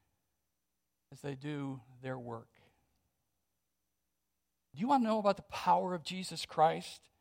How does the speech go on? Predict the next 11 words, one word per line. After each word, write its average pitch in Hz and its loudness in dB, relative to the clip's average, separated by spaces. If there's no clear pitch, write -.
to 156 0
transform 196 2
a 175 2
man 185 4
or 190 6
a 165 6
woman? 208 2
There 233 12
is 233 4
a 190 0
teacher. 170 -2